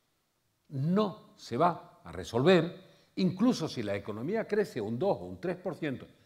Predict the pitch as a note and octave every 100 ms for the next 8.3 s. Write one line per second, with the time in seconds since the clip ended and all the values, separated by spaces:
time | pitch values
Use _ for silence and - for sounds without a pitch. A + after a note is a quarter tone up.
0 | _ - G#2+ B2 G#2+ F2+ A#2 - F#2+ F2
1 | A#2 F#2+ E2+ D#2 - C2+ A#2 C#3+ - -
2 | _ _ _ - - D2 D2+ - D#2 -
3 | D#2 D#2 D2 - F2+ D2+ - - D#2 F2
4 | D#2 D2+ D2+ F2 D2+ D#2 F#2 F#2 G#2+ A2+
5 | G3 - - _ _ _ _ _ - E2
6 | - F2 D#3 F#3+ G3 G3 F3 G#2 - -
7 | - B2+ B2+ F#2 - - _ D#2+ D#2+ G#2+
8 | B2+ G#2+